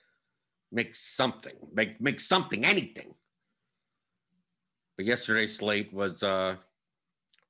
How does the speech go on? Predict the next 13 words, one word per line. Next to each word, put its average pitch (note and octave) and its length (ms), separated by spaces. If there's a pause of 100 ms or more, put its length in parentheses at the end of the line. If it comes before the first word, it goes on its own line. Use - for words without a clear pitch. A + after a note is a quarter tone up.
(140)
I, A#2 240
I C3+ 100 (380)
mostly, E3 300
I B2 80
got, B2 280 (120)
I A#2 80
got A#2 160
somewhat A2+ 420
right. D#2+ 320
I F2+ 120
got G2+ 120
mostly G2 380
right. D2 360